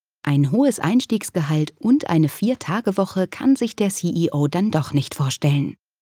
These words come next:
Gregor könnte auf solch eine initiale Ablehnung ganz cool reagieren und vorschlagen, in einem gemeinsamen Brainstorming nach Möglichkeiten zu suchen, die Vorteile für alle Seiten bringt.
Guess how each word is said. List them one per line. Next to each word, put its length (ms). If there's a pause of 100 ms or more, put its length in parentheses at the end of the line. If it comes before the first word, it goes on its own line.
(320)
Gregor 400
könnte 420
auf 120
solch 340
eine 200
initiale 680
Ablehnung 560
ganz 360
cool 160
reagieren 680 (300)
und 160
vorschlagen, 720
in 160
einem 300
gemeinsamen 680
Brainstorming 760
nach 220
Möglichkeiten 760
zu 160
suchen, 420 (420)
die 140
Vorteile 640
für 280
alle 220
Seiten 400
bringt. 360